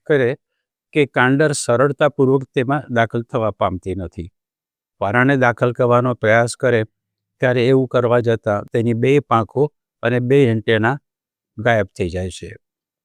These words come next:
કાંડર તેમને ગુમાવી દે છે. આ બે મહત્વના અંગો તેણે ગુમાવ્યા, માટે હવે તે બહાર નીકળી શકે નહીં. ખાસ કરીને પાંખ ન હોવાને નીકળી શકે નહીં. અંજીરમાં જ તેણે હવે બાકીનું જીવન પૂરું કરવું રહ્યું.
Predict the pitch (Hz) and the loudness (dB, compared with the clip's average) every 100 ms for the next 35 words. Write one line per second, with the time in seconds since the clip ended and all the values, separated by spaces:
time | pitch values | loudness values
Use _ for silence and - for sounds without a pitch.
0 | _ 113 123 131 117 113 113 120 127 127 | _ -2 2 0 0 0 0 0 0 0
1 | 110 107 92 92 - 92 _ _ _ - | 0 -2 -4 -8 -14 -20 _ _ _ -20
2 | - - - - - _ _ _ - 143 | -16 -16 -16 -20 -20 _ _ _ -4 -2
3 | 143 170 185 160 151 151 160 165 139 143 | 2 2 4 4 2 2 2 2 2 2
4 | 147 151 147 147 113 120 131 110 90 107 | 2 2 2 0 -2 -4 -2 -2 -2 -6
5 | - _ _ - 120 120 117 127 113 131 | -10 _ _ -6 0 0 0 0 2 0
6 | 123 104 113 - - 98 117 120 107 - | 0 0 -2 -4 -6 -2 0 -2 -4 -2
7 | 117 - 101 101 98 90 87 - - 123 | -4 -2 -4 -4 -4 -4 -8 -16 -2 0
8 | 139 - 135 135 123 - 123 139 - 131 | 0 0 2 2 0 2 2 2 0 0
9 | 127 120 117 117 120 104 120 107 - 98 | 2 4 2 2 0 0 -2 -2 -6 -8
10 | 92 95 82 - _ _ _ _ _ - | -8 -8 -10 -16 _ _ _ _ _ -6
11 | 117 120 160 165 175 180 - - 143 147 | -2 2 2 2 2 0 0 0 2 2
12 | 143 139 120 104 139 143 127 113 131 127 | 2 2 0 0 0 0 -2 -2 -2 -4
13 | 117 113 123 113 101 107 104 92 85 | -2 -2 -2 -2 -2 -4 -4 -6 -8